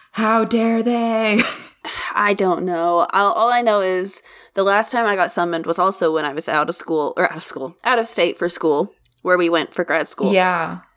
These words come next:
Speaker 2: And, uh, I called the office and I said, "I'm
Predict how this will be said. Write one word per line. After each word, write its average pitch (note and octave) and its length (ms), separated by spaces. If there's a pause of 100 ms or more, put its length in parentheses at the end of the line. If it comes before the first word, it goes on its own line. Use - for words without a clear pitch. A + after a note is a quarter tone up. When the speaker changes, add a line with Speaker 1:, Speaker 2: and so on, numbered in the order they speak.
(220)
Speaker 2:
And, F3 320
uh, E3 220 (100)
I F#3 80
called F3+ 560 (680)
the F3+ 80
office F#3 420
and F3+ 80
I F3+ 60
said, F3 260
"I'm C#4 320